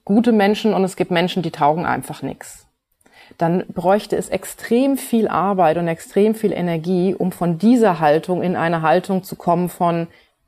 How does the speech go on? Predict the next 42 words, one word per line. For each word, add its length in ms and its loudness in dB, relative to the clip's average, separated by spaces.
prinzipiell 420 0
hat 120 0
jeder 180 0
Mensch 260 -4
Potenzial, 840 0
es 200 -10
gibt 200 -2
keine 360 0
schwierigen 560 0
oder 180 2
schlechten 480 -2
Menschen, 420 2
es 200 -4
gibt 260 -2
nur 220 4
Menschen, 400 0
die 100 0
sich 360 -2
aus 220 -2
guten 260 -2
Gründen 380 2
in 180 0
gewissen 340 -2
Umfeldern 560 0
so 160 2
und 120 0
so 120 -4
verhalten. 560 -2
Das 200 0
ist 280 -2
ein 100 4
Weg, 200 4
den 100 -2
kann 180 -4
man 180 -2
gehen, 500 -2
ähm, 460 2
aber 240 0
wir 120 0
haben 140 0
gefunden, 340 -2
darauf 400 -2